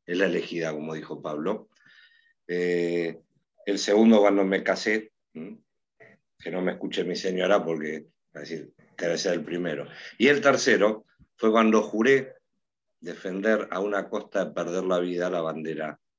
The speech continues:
nacional. Y para eso, nuestro capellán, que es un cordobés que por ahí lo conoces, Pablo, el padre Guillermo Conti.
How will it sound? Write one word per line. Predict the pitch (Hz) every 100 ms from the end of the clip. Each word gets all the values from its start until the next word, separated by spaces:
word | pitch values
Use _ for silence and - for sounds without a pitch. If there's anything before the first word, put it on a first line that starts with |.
| _
nacional. | 78 - - - - _ _ _ _ _ _
Y | 117
para | 110 107 120
eso, | 120 - 107 107 - _ _ _
nuestro | 87 85 98
capellán, | 95 101 95 147 120 - - -
que |
es | 156
un |
cordobés | 147 135 135 135
que | 117
por | 113 120
ahí | 120
lo | 113
conoces, | 107 107 104 104
Pablo, | - 101 95
el | 85 82 80 78
padre | 101 95 90
Guillermo | 85 98 98 87
Conti. | 104 92 82